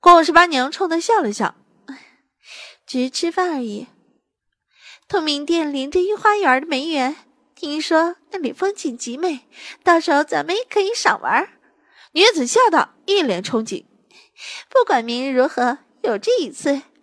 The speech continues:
这辈子足矣。”“如果不管明日如何，我这辈子就休矣呢。”顾十八娘心里念叨一句，再一次抬头看天，天色阴沉，看样子又有风雪要来了。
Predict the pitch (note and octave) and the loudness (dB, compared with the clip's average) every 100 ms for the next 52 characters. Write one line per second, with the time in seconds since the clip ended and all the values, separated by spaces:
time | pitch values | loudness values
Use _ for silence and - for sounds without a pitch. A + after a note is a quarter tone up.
0 | _ A4 A#4 A#4 E4+ C4 A#3+ E4+ G4+ C4 | _ 0 2 2 0 -4 -2 0 -2 -4
1 | _ _ _ _ _ _ _ - - D4+ | _ _ _ _ _ _ _ -20 0 6
2 | G4+ F#4+ B3+ - G#4 D4+ G#3+ G3 G3+ D4 | 6 8 4 4 2 4 2 0 -4 -2
3 | G#4+ G#4 A3+ G3 A3+ F#3 F#3+ - _ A#3 | -2 0 0 0 0 -2 -2 -6 _ 4
4 | A3 A3 F#4 G4+ E4+ C4 A3+ - C4+ - | 6 6 4 4 2 0 -4 -2 -2 0
5 | - G#4+ G#4+ F#4+ A#3 G3 F#3 - _ _ | 4 6 6 4 -2 -6 -8 -8 _ _
6 | - - D#4 D4 D4+ D#4 C#4 A#3+ C4+ - | -18 2 4 6 6 6 4 0 0 -2
7 | D4 C4 A3 C4+ A3+ G#3 G3+ A3 - _ | -2 -2 -2 0 2 2 0 -4 -8 _
8 | - F#4+ D#4 D4 - C#4+ C4 C4 D4+ E4+ | 4 6 6 2 -2 -2 2 2 0 -2
9 | C#4+ C#4 F4 F4+ _ _ - D4 D4 A#3+ | -4 0 -2 -2 _ _ 0 0 2 -2
10 | A#3+ D#4+ E4 A3 G#3+ - - - - F#4 | -2 -4 -4 -6 -6 -12 -20 -2 4 6
11 | F#4+ F4+ D#4 D#4+ D4+ G#3+ G#3 E4 D#4+ A#3 | 6 4 0 2 2 2 0 -2 -2 -2
12 | F3 G3 F3+ F3 F#3+ | 0 2 2 0 -4